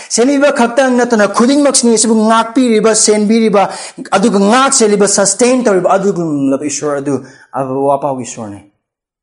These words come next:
ꯁꯨꯅꯥꯃꯤ ꯇꯥꯕꯗ ꯑꯩꯈꯣꯏ ꯀꯤ, ꯏꯁꯤꯡ ꯏꯆꯥꯎ, ꯑꯗꯨꯒ ꯑꯀꯟ ꯑꯀꯟꯕ ꯁꯥꯏꯀ꯭ꯂꯣꯟꯁꯤꯡ, ꯑ-, ꯑꯗꯨꯒꯨꯝꯕꯁꯤꯡ ꯂꯥꯛꯄ ꯃꯇꯝꯗ ꯑ-,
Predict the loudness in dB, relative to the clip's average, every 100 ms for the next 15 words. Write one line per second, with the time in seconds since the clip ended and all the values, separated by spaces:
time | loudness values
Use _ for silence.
0 | _ _ _ _ _ -6 -4 -2 0 0
1 | -2 -4 -2 -2 -2 -4 -8 -8 -10 -10
2 | -16 _ _ -16 -14 -14 -18 _ _ _
3 | _ _ -20 _ -8 -4 -2 -4 -4 0
4 | 0 0 -2 -12 -8 -2 0 0 0 0
5 | 0 -2 -2 -2 0 -2 -2 -2 -2 0
6 | 0 -2 -4 -2 0 0 0 0 0 0
7 | 0 -2 -2 -2 0 0 0 -2 -2 -4
8 | -4 -4 -4